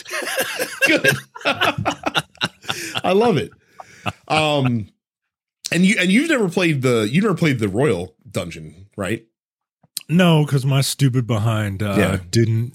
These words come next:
Speaker 2: didn't, uh, didn't buddy up with the, um, with the, that Oscar Isaac looking dude,
Speaker 1: Yeah.
Speaker 2: the counselor.
Speaker 1: That, that was an interesting,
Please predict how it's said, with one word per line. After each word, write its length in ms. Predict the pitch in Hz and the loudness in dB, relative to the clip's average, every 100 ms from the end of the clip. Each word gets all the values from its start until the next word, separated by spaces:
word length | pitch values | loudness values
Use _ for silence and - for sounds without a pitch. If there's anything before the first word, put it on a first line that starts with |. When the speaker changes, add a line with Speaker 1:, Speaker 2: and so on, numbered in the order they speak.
| 120 | -8
Speaker 2:
didn't, 400 | 95 110 107 101 | 0 0 2 0
uh, 500 | 92 87 90 78 - - | 0 0 0 -2 -4 -2
didn't 320 | - 98 98 - 87 | 0 0 0 -4 0
buddy 300 | 98 95 92 | 2 4 2
up 220 | 85 - | 2 0
with 240 | 78 - | -4 -2
the, 240 | 80 76 73 | 0 2 2
um, 400 | 71 71 67 - - | 2 0 -2 -6 -6
with 220 | 92 78 - | -4 -4 -2
the, 300 | 85 78 69 | 0 0 2
that 200 | 82 - | -2 0
Oscar 400 | 78 76 - - | 0 0 0 0
Isaac 360 | 73 73 76 - | 0 -2 -4 -6
looking 340 | 71 87 71 | -6 -4 -4
dude, 320 | 65 65 67 - - | -4 -4 -4 -8 0
Speaker 1:
Yeah. 180 | 101 78 | 2 2
Speaker 2:
the 80 | 76 | 0
counselor. 580 | - 76 76 67 65 - _ _ - | -2 -2 -4 -6 -8 -14 _ _ -2
Speaker 1:
That, 300 | 247 403 202 | -2 -2 -2
that 180 | 320 392 | -2 2
was 140 | 330 | 2
an 100 | 226 | 2
interesting, 880 | 165 180 160 143 151 139 117 101 | 0 0 0 0 0 0 0 -4